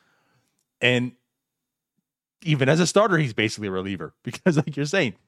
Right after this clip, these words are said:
he doesn't go more than four innings. So it, it has been bad. You know, there's been some things, like, that Brewer start was encouraging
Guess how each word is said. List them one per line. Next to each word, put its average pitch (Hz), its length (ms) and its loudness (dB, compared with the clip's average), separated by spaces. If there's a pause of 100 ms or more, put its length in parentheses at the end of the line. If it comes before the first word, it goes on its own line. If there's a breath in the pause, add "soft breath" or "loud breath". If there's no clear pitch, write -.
(160)
he 113 80 -4
doesn't 110 180 -4
go 135 120 2
more 151 120 4
than 160 100 2
four 180 160 2
innings. 104 340 -4 (320 soft breath)
So 104 500 0 (840)
it, 160 160 2
it 139 140 0
has 151 240 2
been 147 160 2
bad. 85 360 -4
You 117 100 -2
know, 127 80 4
there's 123 180 2
been 131 180 0
some 170 400 0 (220)
things, 131 260 -2
like, 120 120 -2
that 151 220 0
Brewer 135 300 2
start 113 360 0
was 98 200 -2
encouraging 98 760 -4